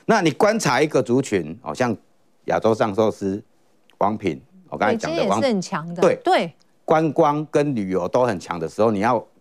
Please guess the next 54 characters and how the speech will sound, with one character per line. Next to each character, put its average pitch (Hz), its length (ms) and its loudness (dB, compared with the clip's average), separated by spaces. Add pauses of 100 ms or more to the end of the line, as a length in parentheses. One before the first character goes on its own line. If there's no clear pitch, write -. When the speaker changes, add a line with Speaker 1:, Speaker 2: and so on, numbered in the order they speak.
(120)
Speaker 1:
找 85 180 0
一 117 40 2
个 110 80 2
重 98 200 -2
点， - 160 -16 (140)
哪 107 180 -2
一 143 40 0
个 131 100 4
获 143 180 4
利 135 100 2
最 90 200 -2
好？ - 140 -18 (520)
Speaker 2:
哦， 180 140 -4
Speaker 1:
就 190 100 0
是 233 80 0
这 226 80 4
一 208 80 2
档。 233 300 -2
Speaker 2:
OK。 196 400 -6 (400)
Speaker 1:
八 185 200 4
方 196 180 2
云 190 80 2
集 135 220 4
去 190 240 0
年 110 180 0
大 139 140 2
概 139 100 0
可 123 140 0
以 120 60 0
赚 131 180 0
十 - 160 -8
块 110 180 0
钱， 82 240 -10 (400)
哦， 85 180 -2 (760)
一 156 60 2
整 98 220 2
年。 73 160 -10 (680)
那 175 280 2 (1500)
最 202 180 6
近 180 160 4
的 139 100 2
话， 135 340 0
哦， 85 180 -2
这 123 80 -6
个 104 200 0
水 113 240 0
饺 87 220 0
已 - 20 -6
经 95 120 -8
开 107 120 -2
始 92 140 -6
变 101 220 -2
成， 76 320 -12 (560)
哦， - 160 -14